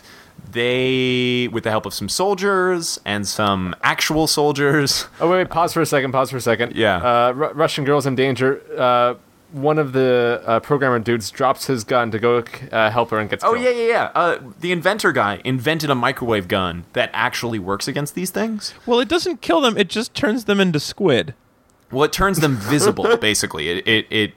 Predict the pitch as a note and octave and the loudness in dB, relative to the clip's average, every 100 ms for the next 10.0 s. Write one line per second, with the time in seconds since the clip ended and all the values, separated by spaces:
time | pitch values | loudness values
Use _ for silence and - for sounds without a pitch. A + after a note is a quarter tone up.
0 | _ E2 G2+ - - G2 F#2+ F2+ F2 E2+ | _ -4 -4 -6 -6 -2 0 -2 -4 -6
1 | - C3 - B2 G#2+ - G2+ G#2 D#2+ - | -4 -2 0 0 -2 0 0 0 -4 -6
2 | G#2+ A2+ G2+ G#2+ - A2 G2+ F#2 F2 E2 | -4 -4 -4 -4 -2 -2 -2 -4 -6 -8
3 | F2 F2+ D2+ D2+ - - E2 - E4 G3+ | -4 0 2 2 -4 -8 -6 0 2 2
4 | G#3+ - D#4 D#4+ G#3 G#3 F#3 - - - | 0 0 0 0 0 0 0 -2 -2 -4
5 | - - - E4+ D#3 G#2 - _ _ _ | -8 -12 -2 0 0 -2 -20 _ _ _
6 | _ _ - A#4+ F4+ D#4 F#4 B3 - C#4 | _ _ -8 -2 0 2 2 0 -2 0
7 | A#3+ G3+ F3 D3+ B2+ A2+ F#2 - E2+ D#2+ | 2 0 0 0 2 0 -2 -6 -8 -8
8 | - D#2 F#4 F#4+ - B3 F4 D4 E4+ C#4+ | -8 -4 -2 -2 -4 -2 -4 -4 -6 -2
9 | G#3 - A3 C4+ - - A#3+ A3 - | 0 0 0 -2 -6 -2 0 0 -2